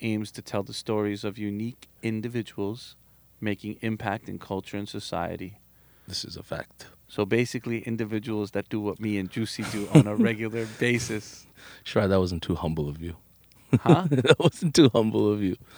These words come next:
Speaker 1: I mean, sometimes you just gotta tell it like
Speaker 2: You gotta
Speaker 1: it
Speaker 2: talk
Speaker 1: is,
Speaker 2: your
Speaker 1: bro.
Speaker 2: shit.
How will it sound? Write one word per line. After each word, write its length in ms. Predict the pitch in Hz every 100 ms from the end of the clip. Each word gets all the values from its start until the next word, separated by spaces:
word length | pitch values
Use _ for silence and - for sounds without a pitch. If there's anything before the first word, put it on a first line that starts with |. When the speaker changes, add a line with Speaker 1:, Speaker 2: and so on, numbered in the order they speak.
| - -
Speaker 1:
I 120 | 107
mean, 600 | 107 107 104 101 95 104 - _
sometimes 580 | - 107 107 107 110 117
you 40 | 127
just 220 | - -
gotta 220 | 104 104
tell 220 | - 110
it 60 | 110
like 160 | 110
Speaker 2:
You 80 | 90
gotta 40 | 82
Speaker 1:
it 100 | 113 87
Speaker 2:
talk 80 | 85
Speaker 1:
is, 80 |
Speaker 2:
your 80 | 98
Speaker 1:
bro. 60 |
Speaker 2:
shit. 80 | 78